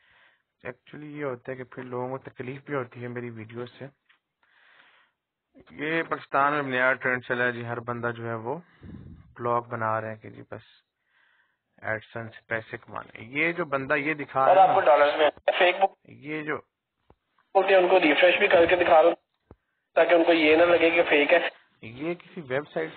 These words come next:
Speaker 1: से या अर्न-, प्लेटफॉर्म से नहीं अर्निंग होती। ये जो इंटरफेस की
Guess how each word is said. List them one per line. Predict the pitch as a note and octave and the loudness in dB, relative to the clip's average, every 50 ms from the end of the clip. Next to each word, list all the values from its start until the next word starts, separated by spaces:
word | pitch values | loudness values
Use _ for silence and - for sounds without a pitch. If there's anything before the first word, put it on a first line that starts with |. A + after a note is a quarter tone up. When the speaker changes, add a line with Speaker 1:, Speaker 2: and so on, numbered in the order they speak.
| - | -14
Speaker 1:
से | - E3 E3+ | -12 -10 -8
या | E3 E3 D#3+ - C#3+ | -8 -8 -8 -6 -6
अर्न-, | C3+ C3+ C3+ C#3 C3+ _ - F3 - - | -6 -6 -8 -10 -16 _ -20 -20 -18 -16
प्लेटफॉर्म | - - - D3 C#3 D3 C#3+ - C#3 D3+ D3+ | -18 -14 -12 -10 -10 -10 -10 -12 -14 -14 -14
से | - - D3+ | -16 -14 -14
नहीं | D#3 D#3+ D#3 | -12 -10 -10
अर्निंग | C3+ A#2+ A#2+ A#2+ A#2 | -10 -10 -10 -12 -12
होती। | A2 G#2+ - A#2+ A2+ A2+ A#2+ | -12 -12 -12 -14 -14 -14 -14
ये | C3+ C#3+ D3+ | -14 -12 -12
जो | E3 D#3+ - _ - | -12 -12 -14 _ -18
इंटरफेस | C3+ C3+ C#3 D3+ C#3+ - D3 C#3+ | -18 -16 -16 -14 -12 -12 -12 -12
की | C#3 D3+ D#3 | -12 -12 -12